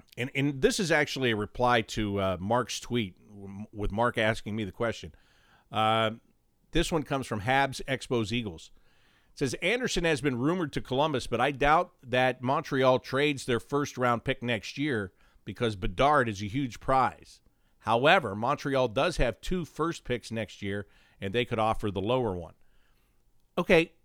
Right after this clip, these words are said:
yes, you're, you're right about that. But this is the part that stands out to me. Um, when it's talking about Bedard being huge prize and they won't wanna trade it,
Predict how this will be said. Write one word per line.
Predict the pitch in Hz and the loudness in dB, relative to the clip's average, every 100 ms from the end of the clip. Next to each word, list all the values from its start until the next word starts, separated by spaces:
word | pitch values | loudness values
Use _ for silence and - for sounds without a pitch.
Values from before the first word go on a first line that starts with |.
| _ _ _ _ | _ _ _ _
yes, | 170 165 98 - | 2 2 2 -6
you're, | 143 | -8
you're | 156 147 | -2 2
right | 143 135 | 4 4
about | 107 101 | 2 -2
that. | 92 - - | -4 -10 -6
But | 127 131 _ - | -4 -4 _ -2
this | 151 226 | 2 2
is | 220 | 2
the | 175 | 0
part | 151 156 139 | 4 2 2
that | 120 | -6
stands | - 123 127 117 | -2 -2 0 0
out | 117 113 - | 0 0 -2
to | 101 | -4
me. | 104 90 - _ _ - _ _ - | -4 -6 -12 _ _ -20 _ _ -6
Um, | 110 110 104 95 - _ _ | -2 0 -2 -6 -12 _ _
when | 120 120 | -6 -6
it's | - | -2
talking | 139 135 143 127 | 2 2 2 -2
about | 117 117 117 110 113 95 | 2 4 4 0 -12 -8
Bedard | 101 117 120 110 | -2 0 0 0
being | 113 110 | -2 -2
huge | 104 110 101 - | -2 -2 -4 -4
prize | 107 104 104 104 98 101 | -2 0 0 -2 -4 -6
and | 104 | -4
they | 104 | -4
won't | 101 101 - _ _ _ - - - | -4 -6 -10 _ _ _ -20 -20 -18
wanna | 104 107 104 | -6 -2 -2
trade | - 110 104 | 0 0 2
it, | 104 | 0